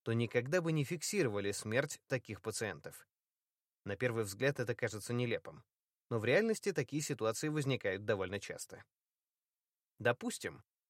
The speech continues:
модель прогнозирования эффективности того или иного лечения основывается на результатах предыдущих пациентов, которые получали такое лечение. Но что, если время лечения предыдущих пациентов было недостаточным для достижения результата?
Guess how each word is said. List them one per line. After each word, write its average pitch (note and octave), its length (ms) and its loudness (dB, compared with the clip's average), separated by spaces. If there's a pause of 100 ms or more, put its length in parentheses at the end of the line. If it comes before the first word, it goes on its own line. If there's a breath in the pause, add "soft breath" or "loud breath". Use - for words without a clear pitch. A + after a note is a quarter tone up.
(180)
модель C3 400 4
прогнозирования C3 960 4
эффективности C3 680 -2
того B2 340 2
или A#2 260 0
иного B2 240 2
лечения G#2 580 -2 (480)
основывается G3+ 760 2
на D#3+ 80 6
результатах C3 640 2
предыдущих B2 640 -2
пациентов, F#3+ 520 0 (280)
которые G3 400 6
получали F3 600 4
такое G2 340 -2
лечение. F2 540 -8 (1040)
Но A#2 160 4
что, A3+ 280 2
если F3+ 360 0
время B2+ 340 4
лечения A#2 520 2
предыдущих A#2 600 -4
пациентов - 640 -2 (380)
было D3+ 320 2
недостаточным D3+ 1000 2
для G#2 100 -2
достижения G#2+ 600 0
результата? B2 580 -2